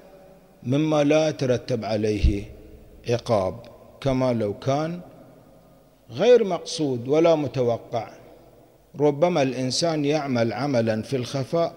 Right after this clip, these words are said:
فيعرفه، يعلم به أحد ويستن به أو يؤثر في نفسه،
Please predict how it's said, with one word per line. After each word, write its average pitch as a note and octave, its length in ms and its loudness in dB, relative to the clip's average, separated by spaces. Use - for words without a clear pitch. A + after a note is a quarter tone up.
فيعرفه، B2 920 0
يعلم A#2+ 440 -2
به G#2+ 380 -2
أحد G#2+ 300 -2
ويستن E3 760 2
به C3 580 2
أو F3+ 160 6
يؤثر F3 600 0
في D3+ 300 2
نفسه، B2+ 800 0